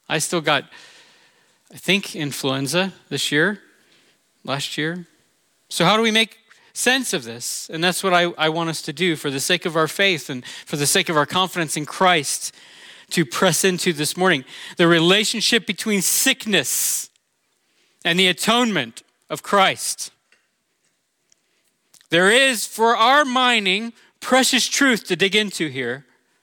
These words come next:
Truths that give us hope in a world that still has hospitals, still has hospice,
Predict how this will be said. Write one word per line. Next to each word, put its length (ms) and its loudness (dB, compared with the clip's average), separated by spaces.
Truths 380 2
that 140 2
give 120 2
us 140 2
hope 400 0
in 140 -2
a 60 2
world 360 4
that 100 -8
still 220 0
has 200 0
hospitals, 600 -2
still 260 2
has 220 2
hospice, 580 -2